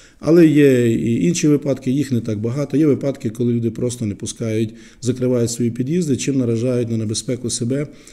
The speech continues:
і всіх оточуючих. Е, стосовно, е, хлорування, значить, ми охопили всі,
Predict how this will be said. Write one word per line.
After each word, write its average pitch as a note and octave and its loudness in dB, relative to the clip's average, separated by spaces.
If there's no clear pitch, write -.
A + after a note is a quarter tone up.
і A2 -6
всіх B2+ -4
оточуючих. F2+ -10
Е, B2+ 4
стосовно, F3 2
е, C#3 6
хлорування, D3+ 4
значить, C3+ -2
ми D3 2
охопили C3+ 0
всі, B2 0